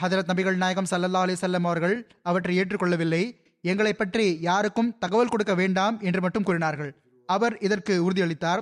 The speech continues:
அத்துடன் இவ்வாறும் கேட்டுக்கொண்டார், "தாங்கள் ஒரு நாள் அரசாட்சி பெற்று விடுவீர்கள். அப்போது நான் தங்களது அவைக்கு வரும்போது என்னை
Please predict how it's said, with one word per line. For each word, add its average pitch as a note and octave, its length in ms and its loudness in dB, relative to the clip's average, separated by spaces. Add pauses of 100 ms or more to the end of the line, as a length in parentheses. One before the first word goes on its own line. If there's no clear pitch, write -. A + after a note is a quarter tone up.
(160)
அத்துடன் A3+ 400 -2
இவ்வாறும் A3 340 0
கேட்டுக்கொண்டார், G3 640 0 (360)
"தாங்கள் A3 300 2
ஒரு G#3+ 140 4
நாள் G#3+ 360 0 (260)
அரசாட்சி A#3+ 480 0
பெற்று G3+ 180 -4
விடுவீர்கள். F#3+ 800 0
அப்போது A3 680 0
நான் G#3 420 0 (160)
தங்களது G#3+ 360 0
அவைக்கு G#3+ 320 2
வரும்போது G3+ 640 2 (160)
என்னை G3+ 480 0